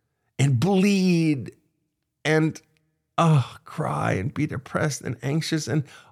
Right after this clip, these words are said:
I'll even go to a counseling and I'll promise to go to counseling forever, anything to take you back, but he hasn't actually done anything. So you are willing to go against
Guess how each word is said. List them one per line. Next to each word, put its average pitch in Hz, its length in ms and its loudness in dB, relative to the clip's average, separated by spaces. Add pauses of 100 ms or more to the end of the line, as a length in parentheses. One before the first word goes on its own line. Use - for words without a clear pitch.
I'll 143 200 0
even 175 380 6
go 160 240 6
to 165 100 4
a 135 80 2
counseling 185 520 0
and 113 80 6
I'll 147 80 6
promise 180 540 2
to 107 80 -2
go 110 140 4
to 113 60 2
counseling 131 540 0 (160)
forever, 117 760 -2 (480)
anything 220 640 2 (380)
to - 80 -20
take 156 240 0
you 131 40 -4
back, 156 280 0
but 120 100 0
he 120 140 0
hasn't 135 260 2
actually 120 260 0
done 95 360 0
anything. - 420 -8 (360)
So - 160 -4
you 147 560 6
are 110 200 4
willing 123 400 4
to 104 120 2
go 104 240 4
against 107 280 2